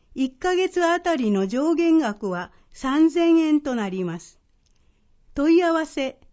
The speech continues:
保険年金課医療助成担当。十月は児童手当の支給月です。十月十一日金曜に受給資格者の指定口座に児童手当、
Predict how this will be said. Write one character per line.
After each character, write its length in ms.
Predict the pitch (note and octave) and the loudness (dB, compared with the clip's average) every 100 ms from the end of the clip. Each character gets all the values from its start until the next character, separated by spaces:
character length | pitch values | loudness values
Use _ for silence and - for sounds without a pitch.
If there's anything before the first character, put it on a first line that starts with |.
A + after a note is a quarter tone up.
| _ _ _ | _ _ _
保 140 | - C#4+ | -6 -4
険 340 | C#4+ F4+ F4 | 0 4 6
年 280 | F4 F4 E4+ | 6 6 4
金 300 | D#4 D#4+ D4+ | 4 2 2
課 260 | C#4+ C#4 - - | -2 -6 -8 -2
医 120 | D#4 | 2
療 260 | E4+ E4 C4 | 2 2 0
助 200 | G#3 G3 | -2 -4
成 360 | - A3 A3 | -6 -6 -6
担 320 | G3+ G#3+ G#3+ | -6 -4 -4
当。 400 | G#3+ A3 G3 F3 - _ _ _ _ _ _ _ _ _ _ _ _ _ _ - | -4 -6 -6 -8 -14 _ _ _ _ _ _ _ _ _ _ _ _ _ _ -2
十 200 | E4+ F#4+ | 2 2
月 320 | F4+ F4 - | 2 -2 -4
は 220 | D4 G#3+ - _ - | -4 -4 -8 _ -8
児 240 | G3+ C#4 | -2 0
童 260 | D#4 F#4 F4+ | 2 0 0
手 160 | F4 D#4+ A#3 | 0 -2 -2
当 180 | F#3+ | -4
の 140 | F3+ F3 | -4 -4
支 180 | - - | -8 -2
給 260 | D#4+ F#4 | 0 0
月 320 | F4 C4 A3+ | 0 -6 -6
で 140 | D#3+ D3+ | -10 -12
す。 220 | - _ _ _ _ - _ _ _ _ _ _ _ | -14 _ _ _ _ -20 _ _ _ _ _ _ _
十 260 | A3+ D4 F#4 | -2 2 4
月 320 | F4+ F4+ F4 | 4 2 0
十 260 | D4 E4 F4 | 2 4 4
一 280 | E4+ E4 D#4+ | 2 4 4
日 500 | D#4+ D4+ C#4+ C#4 A3 | 4 2 -4 -6 -2
金 320 | E4 F4+ F#4+ | 4 6 6
曜 240 | F4+ A#3 | 4 2
に 240 | E3+ D3 - _ _ _ _ - | -4 -6 -12 _ _ _ _ -6
受 200 | A#3+ C#4+ | -4 -2
給 260 | E4+ F#4 | 2 2
資 140 | F#4 - | 0 -4
格 260 | F4 F4 | -6 -6
者 180 | - D4 | -4 -2
の 100 | A#3 | -2
指 200 | A3 - | -4 -6
定 260 | - D#4+ E4 | -4 -2 -2
口 280 | E4 D#4 | -2 -2
座 160 | B3+ G3 | -2 -2
に 300 | F3+ F3 - | -2 -4 -6
児 180 | F#3 B3+ | -6 -2
童 220 | F4 F4 | -2 -2
手 180 | F4 D#4 | -2 -4
当、 120 | A3+ | -4